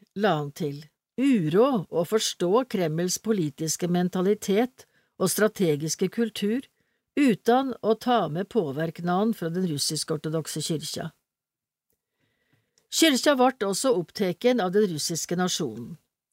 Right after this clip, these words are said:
Her kunne kyrkjeleiinga spela på Vladimir Putin, som blei president i år to tusen. Han erklærte at den største katastrofen var oppløysinga av Sovjetunionen,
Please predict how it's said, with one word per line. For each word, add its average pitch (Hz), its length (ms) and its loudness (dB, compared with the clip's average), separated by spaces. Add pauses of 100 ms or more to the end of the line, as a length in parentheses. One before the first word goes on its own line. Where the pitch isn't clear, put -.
(420)
Her 254 320 6
kunne 262 240 -4
kyrkjeleiinga 190 800 0
spela 170 480 0
på 175 160 -2
Vladimir 185 480 0
Putin, 185 540 0
som 170 240 -2
blei 170 140 0
president 180 720 -2
i 180 160 -2
år 165 280 0
to 156 200 -6
tusen. - 520 -6 (1040)
Han 277 220 4
erklærte 233 720 0
at 151 180 -4
den 160 140 -6
største - 480 -2
katastrofen 214 880 0
var 214 220 2
oppløysinga 160 720 -2
av 156 240 -2
Sovjetunionen, 170 880 -2